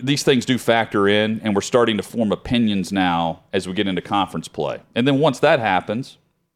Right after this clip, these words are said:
you pretty much have the top twenty-five figured out, give or take three or four or five teams,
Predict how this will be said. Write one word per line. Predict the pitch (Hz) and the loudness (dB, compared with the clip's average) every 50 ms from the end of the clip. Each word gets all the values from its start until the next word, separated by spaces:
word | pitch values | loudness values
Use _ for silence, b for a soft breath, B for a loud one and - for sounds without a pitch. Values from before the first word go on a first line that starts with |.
| _ _ _ _ _ _ _ _ _ _ _ _ | _ _ _ _ _ _ _ _ _ _ _ _
you | - - | -14 -2
pretty | - 185 175 139 | 0 2 4 4
much | 123 143 156 - - | 4 4 2 2 0
have | 131 120 117 113 110 | 0 2 2 2 0
the | 101 85 | -2 -2
top | - 123 113 104 | 0 0 0 0
twenty-five | - - 113 104 95 - - 107 113 110 101 - | -2 -2 -4 -4 -2 -2 0 2 2 2 2 0
figured | - - 113 98 95 95 | -2 -2 0 2 2 4
out, | 104 107 107 104 - - - - | 4 4 2 2 0 -6 -6 -2
give | 247 254 196 | 0 2 2
or | 175 127 | 2 0
take | - - 131 117 107 - | 2 2 2 2 2 0
three | - - 117 120 117 | -4 -2 0 2 2
or | 107 92 | 2 0
four | - - 117 101 | 0 0 2 2
or | 90 - | 2 2
five | - 104 98 92 87 - | 2 2 2 2 2 -2
teams, | - 113 104 98 90 85 76 73 - | -4 -4 -4 -2 -2 -2 -4 -6 -10